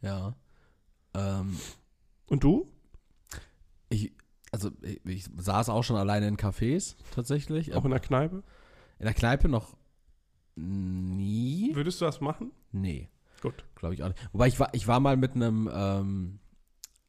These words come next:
Speaker 1: mit einem Kneipenbesitzer war ich oder bin ich immer noch recht gut befreundet.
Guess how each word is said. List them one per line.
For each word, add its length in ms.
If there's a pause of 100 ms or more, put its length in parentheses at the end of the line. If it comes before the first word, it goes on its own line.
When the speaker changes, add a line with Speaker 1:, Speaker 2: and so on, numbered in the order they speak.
(120)
Speaker 1:
mit 200
einem 160
Kneipenbesitzer 960
war 220
ich 160
oder 240 (180)
bin 120
ich 100
immer 140
noch 160
recht 160
gut 160
befreundet. 640